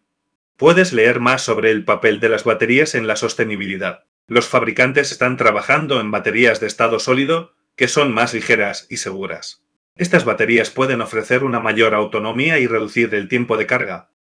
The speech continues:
Imagínate poder cargar tu camión en menos de treinta minutos. Esto cambiaría las reglas del juego para las empresas de transporte.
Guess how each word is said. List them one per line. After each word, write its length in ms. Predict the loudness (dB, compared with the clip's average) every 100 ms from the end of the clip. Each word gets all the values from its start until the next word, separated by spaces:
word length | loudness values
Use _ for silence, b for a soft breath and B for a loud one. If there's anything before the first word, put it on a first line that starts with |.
| _
Imagínate 640 | -2 0 2 2 2 0
poder 300 | 2 4 2
cargar 400 | 2 0 2 0
tu 140 | 0 0
camión 340 | 0 -2 -4
en 100 | -4
menos 320 | -4 -4 -2
de 120 | -2 0
treinta 380 | 0 0 -2
minutos. 680 | -2 -6 -8 -10 -12 -16 _ _ _ _
Esto 280 | -2 0 0
cambiaría 540 | 0 0 2 4 4
las 220 | 4 2 0
reglas 420 | 0 2 2 0
del 120 | -2
juego 340 | 0 2 2
para 160 | 0 0
las 160 | 0 -2
empresas 440 | 0 0 2 0
de 100 | -2
transporte. 680 | -2 -6 -4 -6 -8 -16